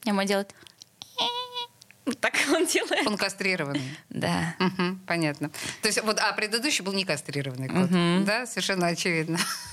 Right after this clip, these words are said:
Speaker 2: <laughs> Хорошо. А скажите, есть ли, э, ш-, что вы еще делаете голосом? То есть вот из таких работ, эм, ну вот помимо сериала, мне кажется, честно говоря, сериал "Люся", э, премьера которого четырнадцатого июля,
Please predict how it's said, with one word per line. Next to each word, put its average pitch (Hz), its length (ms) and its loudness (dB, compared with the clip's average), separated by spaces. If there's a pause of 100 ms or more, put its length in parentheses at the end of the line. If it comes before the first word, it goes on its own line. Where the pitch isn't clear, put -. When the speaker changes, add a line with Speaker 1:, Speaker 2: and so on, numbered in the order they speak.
(160)
Speaker 2:
<laughs> - 500 2
Хорошо. 233 400 -2 (160)
А 190 340 0
скажите, 208 680 0
есть 240 460 0
ли, 220 200 4 (260)
э, 185 320 2 (260)
ш-, - 200 0
что - 260 2
вы 269 100 4
еще 247 240 4
делаете 208 560 2
голосом? 160 640 0 (180)
То - 60 0
есть 185 220 0
вот 214 220 2 (300)
из 226 160 2 (140)
таких 214 400 -2
работ, 220 640 0
эм, 175 480 4 (180)
ну 196 160 4
вот 190 160 2
помимо 190 480 0
сериала, 202 420 0 (140)
мне 233 220 2
кажется, 180 420 -2
честно 180 300 0
говоря, 170 240 0
сериал 175 480 -2
"Люся", 175 640 2 (260)
э, 156 340 2
премьера 156 280 0
которого 147 280 -2
четырнадцатого 160 540 0
июля, 160 300 2